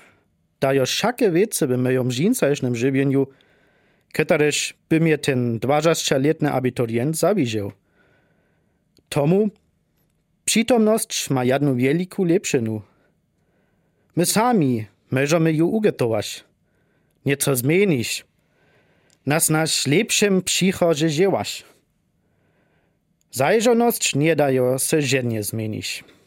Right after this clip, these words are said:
W Biblii nie stoi, aż raz jo szykno lepiej było,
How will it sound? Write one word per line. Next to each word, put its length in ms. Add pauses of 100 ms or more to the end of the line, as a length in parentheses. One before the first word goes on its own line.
(1700)
W 100
Biblii 400
nie 180
stoi, 340
aż 260
raz 480
jo 140
szykno 380
lepiej 380
było, 380